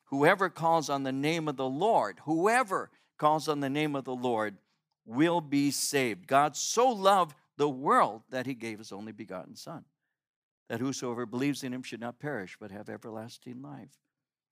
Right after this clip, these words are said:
Acts two twenty-one says, "Everyone who calls on the name of the Lord will be saved." And this is a, a call to the world. Isaiah forty-five twenty-two, an Old Testament book, "Turn to me and be saved,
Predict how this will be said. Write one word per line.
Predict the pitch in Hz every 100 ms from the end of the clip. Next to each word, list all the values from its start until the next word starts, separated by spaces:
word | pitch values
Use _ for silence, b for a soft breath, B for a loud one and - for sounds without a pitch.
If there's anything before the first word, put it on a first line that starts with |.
| -
Acts | - -
two | - 180
twenty-one | - 196 180 165 208
says, | 180 147 -
"Everyone | 180 202 233 220 202
who | 170
calls | 165 170 160
on | 160
the | 147
name | 151 156
of | 160
the | 147
Lord | 196 180 131 143 143 _ _ _ _
will | 123 151
be | 156 170
saved." | 156 - 220 208 113 - _ _ _ _ _ _ _ -
And | 151
this | 220 -
is | 202 165
a, | 160 147 - -
a | 131
call | - 214 269 214 98 _ _ _
to | - 190
the |
world. | 175 262 226 147
Isaiah | 151 151 208 190
forty-five | - 196 190 175 175 185 165
twenty-two, | 175 165 151 226
an | 165
Old | 175
Testament | 180 175 170 147 143
book, | 214 147 - b b b _
"Turn | - 247 269
to |
me | 185 165
and | 143
be | 147
saved, | - 208 190 143